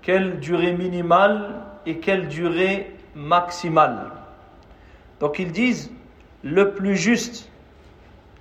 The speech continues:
et cette, cette parole est importante, car quand on, on lit chez les savants, as-sahih, le plus juste, le plus authentique,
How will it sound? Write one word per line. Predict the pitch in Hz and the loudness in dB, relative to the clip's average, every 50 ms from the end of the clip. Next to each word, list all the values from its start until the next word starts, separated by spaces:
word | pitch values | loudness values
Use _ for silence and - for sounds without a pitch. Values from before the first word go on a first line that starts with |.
| - - - - - - - - - - | -20 -20 -20 -20 -20 -20 -20 -20 -14 -12
et | 147 | -8
cette, | 139 - 190 180 180 - - - - - - - - - - - _ - - - - | -4 -2 -2 -2 -2 -4 -8 -10 -12 -12 -14 -20 -20 -20 -20 -20 _ -20 -20 -20 -20
cette | - - - 170 - - - | -14 -12 -10 -10 -10 -4 2
parole | - 175 175 185 220 233 214 | 4 4 6 6 6 4 2
est | 196 196 - | -2 0 0
importante, | 190 175 - - 175 - - - 185 165 139 - - - - - - - - - - - - - - - - - - - - - - | 0 0 2 0 -2 0 2 4 4 4 2 -2 -6 -14 -18 -20 -20 -20 -20 -20 -20 -20 -20 -20 -20 -20 -20 -20 -20 -20 -20 -10 -6
car | - 143 - | -4 -4 -2
quand | - - 226 220 220 208 | 2 2 2 4 6 6
on, | 202 196 196 - - - | 8 8 6 6 4 2
on | 185 185 | 2 2
lit | 190 208 208 | 2 0 -2
chez | - - 185 | 0 2 2
les | 185 180 175 | 2 2 2
savants, | 175 - 196 185 180 190 190 175 - - - - - - - - - - - - - - - | 2 4 4 4 4 4 0 0 -2 -6 -10 -14 -18 -20 -20 -20 -20 -20 -20 -20 -12 -2 2
as-sahih, | 170 170 - - - - 180 175 170 170 170 165 165 175 190 185 - - - - - - - - - - - - - - - | 2 2 2 0 -2 4 4 4 4 4 2 0 2 2 2 2 0 -4 -8 -12 -16 -18 -20 -20 -20 -20 -20 -20 -20 -14 -8
le | 131 151 160 160 | -6 -4 -4 -4
plus | 165 - 175 180 170 | -6 -6 -6 -6 -4
juste, | 147 156 185 196 - - - - - - - - | -4 -2 -2 -4 -4 -6 -10 -16 -20 -20 -14 -8
le | 139 147 165 170 170 | -2 -2 0 0 -2
plus | - 165 165 160 147 156 | -4 -6 -6 -6 -2 -2
authentique, | 170 165 165 170 165 160 - - 226 220 - - - | -2 0 0 0 -2 -2 0 -2 -2 -2 -2 -8 -16